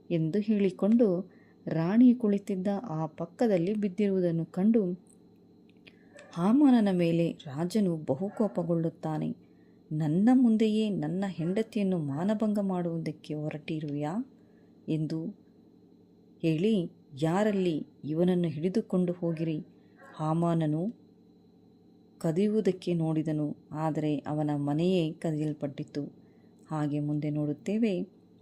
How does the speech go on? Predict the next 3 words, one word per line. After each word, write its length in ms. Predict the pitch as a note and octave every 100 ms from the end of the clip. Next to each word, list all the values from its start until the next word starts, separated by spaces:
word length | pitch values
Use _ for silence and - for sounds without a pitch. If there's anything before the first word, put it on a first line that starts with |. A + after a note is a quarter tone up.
| - -
ಮೊರ್ದೆಕೈಯನ್ನು 1000 | E3 F3+ G#3+ C4 B3 A3+ G#3+ G3+ G#3 - C#3+
ನೇತು 320 | D3 D3+ G#3
ಹಾಕಿಸಬೇಕೆಂದು 1200 | G3 F3+ F3+ - D#3+ D#3+ D3+ D#3 D3+ D#3 D3 F3+